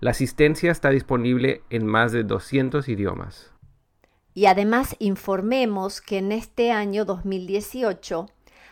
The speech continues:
Speaker 2: la línea directa nacional aquí en los Estados Unidos anunció que ahora los sobrevivientes y otras personas pueden contactar al servicio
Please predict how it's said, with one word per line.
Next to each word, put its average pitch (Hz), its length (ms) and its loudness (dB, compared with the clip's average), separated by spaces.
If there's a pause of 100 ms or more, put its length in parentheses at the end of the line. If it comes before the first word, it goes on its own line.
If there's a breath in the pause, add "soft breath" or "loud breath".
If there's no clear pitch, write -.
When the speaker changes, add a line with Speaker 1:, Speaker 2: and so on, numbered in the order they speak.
Speaker 2:
la 185 180 4
línea 214 400 2
directa 202 540 -2
nacional 185 580 -4
aquí 185 340 -4
en 185 120 -4
los 175 200 -8
Estados 190 520 -4
Unidos 185 580 -2 (460 soft breath)
anunció 202 520 2
que 254 120 2
ahora 202 420 6
los 190 320 -2
sobrevivientes 196 1200 -2
y 196 140 -2
otras 196 300 -4
personas 175 800 -8 (340 soft breath)
pueden 247 380 4
contactar 202 920 0
al 190 180 -2
servicio 196 960 -6